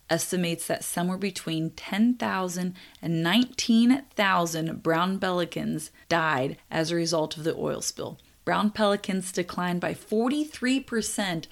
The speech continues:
on Queen Bess Island alone between May and June two thousand and ten, a time when the population would normally have increased.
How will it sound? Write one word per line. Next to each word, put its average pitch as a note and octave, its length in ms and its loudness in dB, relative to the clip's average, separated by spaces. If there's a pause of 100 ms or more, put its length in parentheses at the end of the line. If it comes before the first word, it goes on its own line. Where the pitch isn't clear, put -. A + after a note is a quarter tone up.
(260)
on F3 200 0
Queen G#3 360 4
Bess F#3 380 0
Island E3+ 480 0
alone D#3+ 760 0 (280)
between E3+ 600 0
May E3+ 300 0
and F3+ 160 2
June D#3+ 460 -2 (260)
two - 160 -4
thousand D#3+ 460 0
and E3 100 -4
ten, - 340 -8 (220)
a F3+ 60 -12
time F3 460 2
when E3+ 100 0
the E3 80 -4
population E3 640 -2
would D#3+ 80 0
normally E3+ 320 -2
have C#3+ 260 -4
increased. - 640 -6